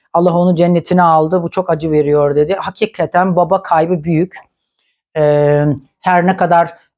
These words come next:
e, görüşüne ve açıklamalarına katılmasam da Yeşi-, Yeliz Yeşilmen'in insani olarak acısını, Allah rahmet eylesin. Ee, baba acısı çok büyük çünkü. Başı sağ olsun diyorum ve hemen jet hızıyla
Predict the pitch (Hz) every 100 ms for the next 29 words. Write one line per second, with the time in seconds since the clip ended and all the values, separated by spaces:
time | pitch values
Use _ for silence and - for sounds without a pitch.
0 | _ 151 156 156 151 151 135 180 175 175
1 | 175 180 175 175 170 - - - 175 165
2 | 160 165 165 170 180 151 156 147 151 143
3 | 143 - 151 147 147 147 135 143 156 143
4 | 180 180 160 175 165 175 147 139 170 185
5 | - - - - 180 151 127 165 170 220
6 | 220 - _ 180 208 214 247 311 202 160
7 | 151 196 247 262 170 165 160 160 160 160
8 | 160 160 156 160 175 175 156 175 180 185
9 | 175 202 - 190 139 139 127 - 139 131
10 | 196 233 - _ _ 226 233 - 180 156
11 | 143 160 156 165 233 214 214 214 196 214
12 | - 160 170 220 160 165 180 226